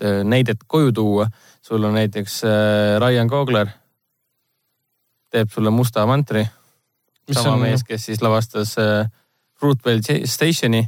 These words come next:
Speaker 2: Jah.
Speaker 1: ja Creed'i.
Speaker 2: Mhm.
Speaker 1: Et noh, ja siis ta teeb Black Pantheri ehk siis meeletu C G I blockbusteri ja saab sellega väga hästi hakkama.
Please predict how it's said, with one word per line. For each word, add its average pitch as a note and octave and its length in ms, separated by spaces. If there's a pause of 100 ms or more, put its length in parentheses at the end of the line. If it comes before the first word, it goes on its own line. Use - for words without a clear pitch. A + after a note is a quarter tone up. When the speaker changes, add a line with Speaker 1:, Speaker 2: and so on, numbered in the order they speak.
Speaker 2:
Jah. G#2 160 (160)
Speaker 1:
ja G#2+ 220 (880)
Creed'i. C#3+ 380 (200)
Speaker 2:
Mhm. A#2 300 (220)
Speaker 1:
Et A2+ 160
noh, A2 160 (240)
ja A#2+ 80
siis A2+ 100
ta A#2 100
teeb G#2+ 220
Black B2+ 220
Pantheri C3 400
ehk G2 100
siis G#2+ 160
meeletu A2+ 800
C B2+ 320
G A2+ 160
I G#2 380 (260)
blockbusteri G2+ 680 (420)
ja - 80
saab A2+ 160
sellega A2 240
väga B2+ 160
hästi A#2 240
hakkama. F#2+ 320